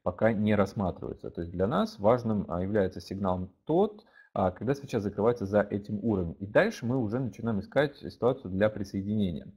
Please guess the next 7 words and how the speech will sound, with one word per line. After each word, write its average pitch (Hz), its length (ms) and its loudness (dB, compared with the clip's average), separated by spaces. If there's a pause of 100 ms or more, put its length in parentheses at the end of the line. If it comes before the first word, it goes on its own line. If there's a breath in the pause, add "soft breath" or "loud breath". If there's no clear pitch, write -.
(380 loud breath)
А, 92 1000 4
то 127 60 0
есть, 110 100 0
во-первых, 131 420 4
у - 60 -2
нас 113 220 0
есть 101 200 0